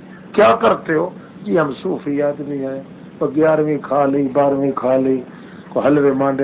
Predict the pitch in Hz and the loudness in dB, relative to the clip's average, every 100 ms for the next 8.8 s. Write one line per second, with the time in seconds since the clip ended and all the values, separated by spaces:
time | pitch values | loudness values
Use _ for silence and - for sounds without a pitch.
0 | 135 - 131 131 131 131 123 - - - | -2 0 2 2 2 2 0 -6 -16 -2
1 | 139 135 143 131 139 139 131 - 127 135 | 0 4 2 4 4 4 0 -2 0 2
2 | 135 139 131 - - - - 131 139 135 | 2 0 -2 -4 -16 -10 0 4 4 4
3 | 143 139 147 139 135 139 131 127 127 139 | 4 2 4 4 4 2 2 2 0 2
4 | 131 143 131 139 139 131 139 127 - - | 2 0 2 2 2 2 2 0 -4 -16
5 | - - 135 127 143 135 139 139 135 143 | -18 0 2 6 6 6 6 6 6 6
6 | 139 135 - 139 139 147 147 143 151 135 | 6 6 6 6 6 6 6 6 6 4
7 | 135 131 135 131 - 123 123 - - - | 2 2 2 2 2 2 0 -6 -16 -18
8 | - 147 127 131 127 120 127 | 0 4 6 6 4 4 4